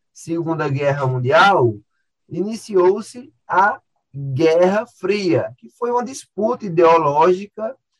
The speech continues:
entre o sistema capitalista, liderado pelos Estados Unidos, e o sistema socialista, liderado pela antiga União Soviética, que tinha como principal país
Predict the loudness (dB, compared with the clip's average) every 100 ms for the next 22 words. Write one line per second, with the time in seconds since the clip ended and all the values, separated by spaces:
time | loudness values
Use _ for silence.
0 | _ _ 0 4 4 2 -4 -6 -8 -14
1 | -18 -6 0 2 0 2 0 0 -2 2
2 | 2 2 -2 -6 -6 -6 _ _ -10 -4
3 | -2 2 0 0 -8 -8 -6 -8 -6 -2
4 | 0 0 0 -2 -4 -12 -20 _ _ _
5 | -10 -10 -10 -14 0 2 2 -4 -6 -6
6 | -4 2 4 4 0 -2 0 2 2 2
7 | 0 -2 -12 _ _ _ -2 0 0 -2
8 | -8 -8 -6 -4 -2 -2 -2 -4 -6 -6
9 | -6 -4 -2 -4 -8 -14 -14 -16 -4 -2
10 | -2 -4 -6 -4 -6 -6 -8 -8 0 0
11 | 0 -2 -4 -2 -4 -4 _